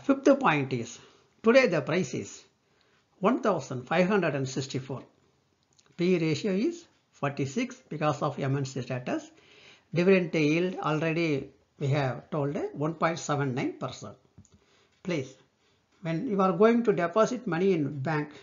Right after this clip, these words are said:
you may get a five percent. So already the bank dividend yield one point seven nine, it may go up nearly two percent. Okay. Now, the price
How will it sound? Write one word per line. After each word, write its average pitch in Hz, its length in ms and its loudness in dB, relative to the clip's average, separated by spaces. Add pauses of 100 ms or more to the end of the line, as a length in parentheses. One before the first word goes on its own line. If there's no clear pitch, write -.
(120)
you 196 120 0
may 202 180 -2
get 226 240 2
a 180 160 4
five 196 240 4
percent. - 340 -8 (520)
So 226 180 -4
already 196 560 0
the 156 160 -2
bank 170 380 0
dividend 196 340 2
yield 190 280 2 (120)
one 165 180 -2
point 160 220 0
seven 160 240 -2
nine, 269 180 -2
it 196 200 0
may 202 140 2
go 190 160 4
up 226 380 0 (240)
nearly 233 260 4
two 190 160 8
percent. - 420 -10 (880)
Okay. 165 220 -4 (760)
Now, 156 340 4 (1300)
the 139 360 0 (100)
price 226 420 -2